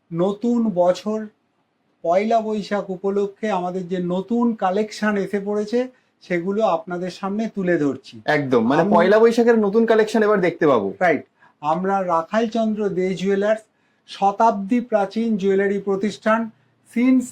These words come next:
Speaker 1: eighteen eighty-three।
Speaker 2: এইটিন এইটি থ্রি?
Speaker 1: রাইট।
Speaker 2: বাহ।
Speaker 1: আমরা একশো চল্লিশ বছরের পুরনো জুয়েলার্স। আমাদের কাছে আপনি যেরকম সাবেকি গয়না দেখবেন, আধুনিক গয়না দেখবেন, আর আমাদের সুদক্ষ ক্র্যাফটসম্যানশিপের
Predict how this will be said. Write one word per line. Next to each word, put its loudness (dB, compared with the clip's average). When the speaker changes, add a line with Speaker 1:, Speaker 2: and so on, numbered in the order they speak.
Speaker 1:
eighteen 2
eighty-three। 0
Speaker 2:
এইটিন 4
এইটি 4
থ্রি? 2
Speaker 1:
রাইট। 0
Speaker 2:
বাহ। 2
Speaker 1:
আমরা 2
একশো -4
চল্লিশ 4
বছরের 2
পুরনো 0
জুয়েলার্স। 0
আমাদের 0
কাছে 0
আপনি -4
যেরকম -2
সাবেকি -2
গয়না 0
দেখবেন, 0
আধুনিক 4
গয়না 2
দেখবেন, -2
আর 2
আমাদের -2
সুদক্ষ 0
ক্র্যাফটসম্যানশিপের 2